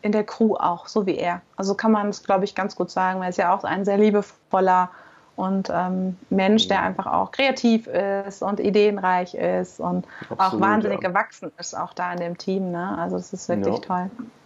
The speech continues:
Speaker 1: Ja. Schön.
Speaker 2: Mhm.
Speaker 1: Und am Ende zählt sowieso das, was jeder draus macht, ne? Also das heißt, ähm,
Speaker 2: Absolut.
Speaker 1: ich kenn, kenn viele, die aus Seminaren kommen, wo ich auch rausgegangen bin, wo es mit mir total viel gemacht hat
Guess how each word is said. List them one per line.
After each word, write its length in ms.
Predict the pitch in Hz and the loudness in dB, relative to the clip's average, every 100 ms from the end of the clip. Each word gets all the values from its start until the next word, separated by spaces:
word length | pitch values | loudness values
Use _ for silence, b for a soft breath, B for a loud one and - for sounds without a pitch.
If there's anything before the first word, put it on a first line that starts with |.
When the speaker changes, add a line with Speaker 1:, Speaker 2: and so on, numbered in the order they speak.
| _ _ _ _ - | _ _ _ _ -8
Speaker 1:
Ja. 220 | 208 196 - - - - - _ _ _ - | -4 -4 -6 -16 -10 -10 -12 _ _ _ -2
Schön. 380 | 285 453 247 - - B B | 2 4 2 0 -14 B B
Speaker 2:
Mhm. 120 | 135 | -2
Speaker 1:
Und 100 | 247 | 2
am 120 | 262 214 | 4 4
Ende 260 | 254 294 | 2 2
zählt 260 | - 320 269 | 2 0 2
sowieso 560 | 285 269 247 392 285 180 - | 2 2 2 4 4 2 0
das, 200 | 233 233 | -2 0
was 120 | 233 233 | -2 0
jeder 180 | 220 | 0
draus 220 | 202 185 - - | 0 -4 -4 -4
macht, 340 | 320 285 - - | -2 -2 -6 -8
ne? 240 | 196 262 - | -8 -8 -8
Also 240 | 185 190 190 | -4 0 0
das 220 | 196 208 | 0 2
heißt, 400 | 202 208 208 - | 2 2 -2 -4
ähm, 280 | 202 202 208 | -2 -2 -2
Speaker 2:
Absolut. 360 | 95 98 - - _ _ _ _ | -2 -2 -4 -12 _ _ _ _
Speaker 1:
ich 140 | 196 - | -4 2
kenn, 360 | 226 226 220 - | 4 4 2 -4
kenn 200 | 220 220 | -2 0
viele, 320 | 220 247 311 | 2 2 4
die 200 | 220 220 165 156 _ _ | 2 2 0 -8 _ _
aus 160 | 202 208 | -4 0
Seminaren 640 | 214 220 202 185 214 240 | 2 2 2 2 2 0
kommen, 680 | 226 226 247 262 262 254 247 - | 0 2 2 2 2 0 -2 -8
wo 220 | 196 196 | -4 -2
ich 160 | 226 - | 0 0
auch 180 | - | 2
rausgegangen 540 | 220 240 240 226 226 247 | 2 2 0 0 0 0
bin, 160 | 233 | 0
wo 40 | 208 | -2
es 100 | 214 | -4
mit 140 | 196 | -2
mir 240 | 208 226 254 | 2 4 4
total 380 | 233 214 190 190 | 0 0 0 0
viel 280 | - 240 240 | 2 4 4
gemacht 400 | 247 240 247 262 | 4 2 0 0
hat 260 | 269 302 | 2 0